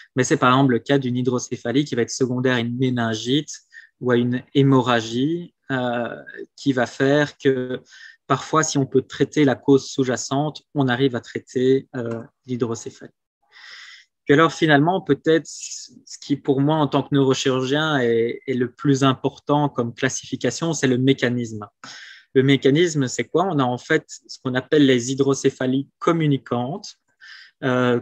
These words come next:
communicantes, ça veut dire qu'il n'y a pas d'obstacle anatomique et que c'est donc un problème souvent surtout de résorption. Donc, on a ça, par exemple, dans les méningites,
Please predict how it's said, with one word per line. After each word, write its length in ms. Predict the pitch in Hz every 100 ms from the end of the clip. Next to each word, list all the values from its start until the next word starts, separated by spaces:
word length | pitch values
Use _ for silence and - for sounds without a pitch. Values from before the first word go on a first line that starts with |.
| -
communicantes, 600 | - 151 143 139 165 170
ça 80 | 135
veut 100 | 123
dire 200 | 143 156
qu'il 160 | - 127
n'y 80 |
a 60 | 120
pas 160 | - 147
d'obstacle 1080 | 117 139 147 - - 151 151 - 123 117 120 _ _ _ _ _ -
anatomique 920 | 139 139 - 120 123 190 - - - _
et 180 | 135 139
que 280 | - 151 151
c'est 180 | -
donc 320 | 127 139 143 _ _ - _
un 100 | 135
problème 480 | 123 135 131 147 160
souvent 480 | 143 - 127 131 151
surtout 360 | - 135 - 147
de 120 | 123
résorption. 640 | 117 127 120 - - 127 -
Donc, 140 | 123 -
on 100 | 123
a 60 |
ça, 180 | 117 151
par 140 | 147 127
exemple, 220 | 127 131
dans 140 | 120
les 120 | 120
méningites, 840 | 120 127 127 120 113 131 151 -